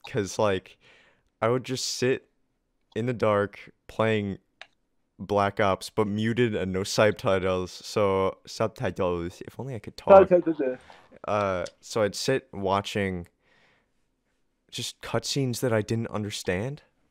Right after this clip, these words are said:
Speaker 1: Uh,
Speaker 2: Mm.
Speaker 1: I just was like, "Shoot, gun go, brr." Uh, but yeah. Yeah, no, it is. It's, it's something, you know? Uh, what is, what is my earliest gaming memory?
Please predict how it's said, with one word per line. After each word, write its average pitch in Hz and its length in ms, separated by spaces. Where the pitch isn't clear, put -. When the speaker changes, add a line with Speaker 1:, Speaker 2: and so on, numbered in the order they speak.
Speaker 1:
Uh, 98 480
Speaker 2:
Mm. 98 380
Speaker 1:
I 113 140
just - 280
was 104 180
like, 98 420
"Shoot, - 520
gun 117 260
go, 98 240
brr." 104 640
Uh, 92 540
but 101 200
yeah. 90 340
Yeah, 92 200
no, 87 260
it 98 140
is. 95 520
It's, - 420
it's - 140
something, 92 520
you - 80
know? 107 360
Uh, 104 260
what 95 180
is, 156 320
what 120 140
is 160 120
my 170 200
earliest 98 380
gaming 90 340
memory? 87 420